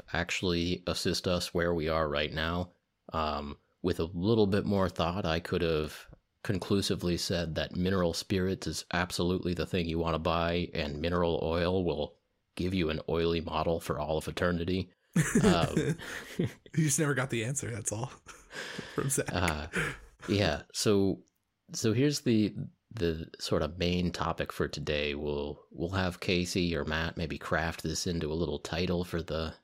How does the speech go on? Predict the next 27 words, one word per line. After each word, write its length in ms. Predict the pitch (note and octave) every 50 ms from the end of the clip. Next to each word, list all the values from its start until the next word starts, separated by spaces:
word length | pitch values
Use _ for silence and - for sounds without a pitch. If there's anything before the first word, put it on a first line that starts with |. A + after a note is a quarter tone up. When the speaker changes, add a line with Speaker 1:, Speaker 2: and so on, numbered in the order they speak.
| _ _
Speaker 1:
the 140 | - E2+ D#2+
episode 800 | F2 F2 - E2+ - - F#2+ F2 E2+ E2 E2+ E2+ E2 E2 D#2 - -
and 120 | - E2+ - _ _ _ _ _
see 180 | - - F2+ E2+
where 140 | E2+ E2 D#2
it 140 | D#2 D2+ -
goes. 340 | E2 D#2+ D#2 D2+ D2+ - -
But 260 | - D2 D2+ - _ _ _ _ _ _
this 140 | - - - B2+
is 100 | A2 -
from 420 | - - A2 F2+ F2 E2+ E2+ E2+ - - _ _ -
Cottage 460 | - A2 F#2+ G2 G2+ F#2+ F2+ F2+ -
Crab, 500 | - - - G2 F#2 F#2 G2 G#2 G#2+ - -
A 160 | - F2+ F2+ F2+
K 120 | - G#2+
A 380 | F2+ F2 F2 F2+ F#2 F2+ E2+ D#2+
Dave, 640 | E2 D#2 - F2 E2+ E2+ F2 F2+ F2+ G2+ A#2+ B2+ - - _ _ _ _ _ _ _ _ - -
and 460 | F2+ E2+ E2+ E2+ E2+ F2+ F2+ E2+ E2+ - _ _ _ _ _ _ -
it 100 | - G2
has 220 | G#2 A2+ A#2+ -
to 100 | - -
do 280 | G#2 G2+ G2+ G2+ G2+ G2+
with, 540 | G2+ - E2 D#2+ D#2+ E2 D#2+ - - - -
uh, 400 | D#2+ D#2 D#2 D2 D2+ D2+ - - - -
transferable 800 | - - G2+ F2+ F2+ F2+ F2+ - - G#2+ F#2 F2+ E2+ D2 D#2+ C#2+ -
skills. 640 | - - - - - - - - - - - - - _ _ _ _ _ _ _
So, 520 | - - F2+ F2 F2 E2+ E2+ F2 F2 F2